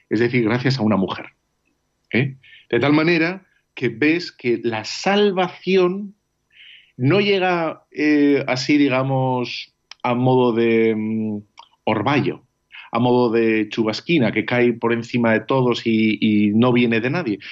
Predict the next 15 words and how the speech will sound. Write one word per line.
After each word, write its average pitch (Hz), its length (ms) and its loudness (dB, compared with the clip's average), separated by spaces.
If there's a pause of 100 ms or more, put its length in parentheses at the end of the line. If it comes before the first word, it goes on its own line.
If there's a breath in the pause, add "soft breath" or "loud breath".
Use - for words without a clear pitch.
sino 131 240 0
que 120 160 0
viene 196 720 0
a - 200 -4
través 131 460 -2
del 113 240 2
linaje 120 720 -2
de 160 140 2
la 156 120 0
mujer 175 420 -2 (180 loud breath)
y 120 260 0
en 196 240 -2
particular 175 840 0 (180)
de 95 140 -4
María. 95 420 -2